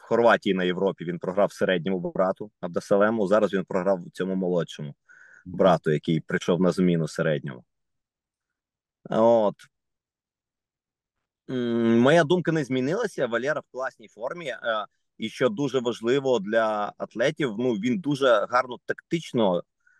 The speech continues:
він дуже гарно тактично розуміється в поєдинку, дуже гарно. Він гарно відчуває татамі, він дуже крутий реваншист. Ми це побачили в Каїрі.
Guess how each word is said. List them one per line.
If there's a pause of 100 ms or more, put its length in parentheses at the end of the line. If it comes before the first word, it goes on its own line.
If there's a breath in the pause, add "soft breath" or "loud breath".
(320)
він
дуже
гарно
тактично
розуміється
в
поєдинку,
дуже
гарно.
Він
гарно
відчуває
татамі,
він
дуже
крутий
реваншист.
Ми
це
побачили
в
Каїрі.